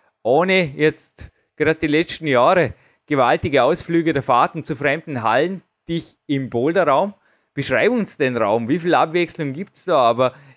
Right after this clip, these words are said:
ich kann mir schon vorstellen, ein Boulderraum, und ich sag immer, ich hab einen der besten Boulderräume Österreichs da im Magic Fit, aber beschreib uns deinen Boulderraum, vielleicht lerne ich ja noch was Besseres, aber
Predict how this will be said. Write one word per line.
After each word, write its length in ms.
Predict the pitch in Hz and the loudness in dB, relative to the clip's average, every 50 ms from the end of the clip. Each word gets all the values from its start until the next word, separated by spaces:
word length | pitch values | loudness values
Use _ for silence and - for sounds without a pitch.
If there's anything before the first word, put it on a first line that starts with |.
| _ _ | _ _
ich 140 | - 135 127 | -12 -10 -4
kann 180 | - 156 147 156 | 0 0 0 0
mir 80 | 156 | 0
schon 120 | 135 139 117 | -4 -4 -4
vorstellen, 520 | 123 143 165 170 160 - 160 151 151 120 | -2 0 0 0 0 0 -2 -2 -2 0
ein 220 | 123 135 160 175 151 | 0 0 0 0 0
Boulderraum, 540 | 139 143 175 196 185 185 165 151 147 143 139 | 0 0 0 0 2 2 2 2 2 0 -2
und 280 | 135 135 135 139 135 _ _ _ _ _ _ _ | -6 -6 -8 -10 -12 _ _ _ _ _ _ _
ich 160 | 156 170 180 | -8 -8 -4
sag 160 | - 175 147 143 | 0 0 0 0
immer, 220 | 160 170 175 165 | 0 0 2 2
ich 120 | 160 151 | 2 2
hab 120 | 147 143 127 | 2 0 0
einen 280 | 139 143 151 156 147 143 | 2 0 2 0 0 0
der 80 | 139 | 0
besten 380 | 120 127 131 151 147 - - 143 | 0 0 0 -2 -2 -6 -6 -4
Boulderräume 540 | 127 143 160 160 156 139 135 131 139 139 123 | -2 0 2 2 2 4 4 2 2 2 0
Österreichs 580 | 127 170 208 - - - 131 123 123 117 - - | 0 0 -2 -2 -2 0 2 2 2 0 -2 -2
da 120 | 139 123 | 0 0
im 100 | 127 131 | 0 0
Magic 320 | 127 127 143 139 - 139 - | 0 -4 -4 -4 -8 -12 -8
Fit, 280 | - 143 139 135 _ - | -6 -6 -6 -4 _ 0
aber 300 | 131 123 123 123 123 120 - 139 - - _ _ _ _ _ _ | 0 2 4 2 2 2 -2 -10 -20 -20 _ _ _ _ _ _
beschreib 340 | - 127 117 135 117 139 185 | -10 -6 -2 0 0 0 0
uns 220 | 208 190 165 - - | 0 -2 -4 -2 0
deinen 280 | 160 156 160 165 151 | 0 0 0 0 0
Boulderraum, 600 | 131 135 143 175 196 185 151 139 131 151 190 202 175 | 0 0 2 2 4 4 4 4 4 4 2 0 -4
vielleicht 600 | - 147 139 135 147 151 - - _ - - - - - _ | -4 0 2 2 2 2 0 -2 _ -18 -20 -20 -20 -14 _
lerne 360 | - 131 139 147 156 175 175 | -2 2 2 4 4 4 4
ich 60 | 165 | 4
ja 100 | 156 156 | 4 4
noch 140 | 151 151 143 | 4 2 2
was 180 | 143 135 - - | 2 0 -2 -2
Besseres, 480 | 120 117 175 196 - 175 170 151 147 | -4 -2 -2 -2 -2 -2 -2 0 2
aber 380 | 156 147 143 143 143 139 131 | 2 2 4 4 4 4 2